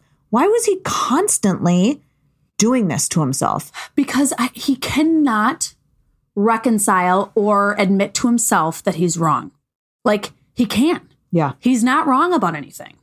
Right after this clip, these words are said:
Speaker 1: No.
Speaker 2: He's right about every single thing. They are out to get him. He can't turn back now because he's already done all this, right? Up to this
Speaker 1: Right.
Speaker 2: point. He can't turn back at this point, even though he knew,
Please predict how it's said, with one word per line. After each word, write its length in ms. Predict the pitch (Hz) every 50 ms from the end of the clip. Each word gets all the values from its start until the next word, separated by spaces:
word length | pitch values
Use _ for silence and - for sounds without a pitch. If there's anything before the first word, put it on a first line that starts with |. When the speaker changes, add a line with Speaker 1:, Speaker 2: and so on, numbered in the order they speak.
| _ - -
Speaker 1:
No. 160 | 170 - - -
Speaker 2:
He's 220 | 226 254 220 196
right 320 | 196 240 247 285 302 269
about 220 | - 208 226 220 214 -
every 240 | 233 220 240 262
single 280 | 254 - 269 254 262 247
thing. 320 | - - 240 214 190 175
They 140 | 165 170 175 180
are 140 | 180 - -
out 200 | 190 226 277 269 -
to 60 | -
get 180 | 262 240 226
him. 340 | 233 220 220 226 220 208 - _ _ _ _ _ _ -
He 100 | - 247
can't 280 | - - 247 277 254
turn 140 | - 339 339
back 220 | 311 381 480 523 -
now 260 | 294 190 - - - _ _ _ _ _ _ _ _ -
because 280 | - - - 285 - -
he's 140 | 302 254 285
already 260 | 294 349 403 370 277
done 220 | 302 320 370 381 277
all 140 | 160 160
this, 240 | 147 135 131 - - 202
right? 220 | 190 196 247 240
Up 160 | - 233 208 -
to 60 | 226
this 140 | 214 208 175
Speaker 1:
Right. 120 | 180 175
Speaker 2:
point. 220 | 175 165 - - -
He 120 | - 294 277
can't 340 | - - 285 302 - -
turn 200 | - 262 247 220
back 200 | 202 196 185 180 -
at 80 | 170
this 120 | - - -
point, 240 | - - 330 - -
even 240 | 294 320 370 403 392
though 120 | 381 370
he 140 | 320 349 359
knew, 380 | 349 311 214 196 208 214 208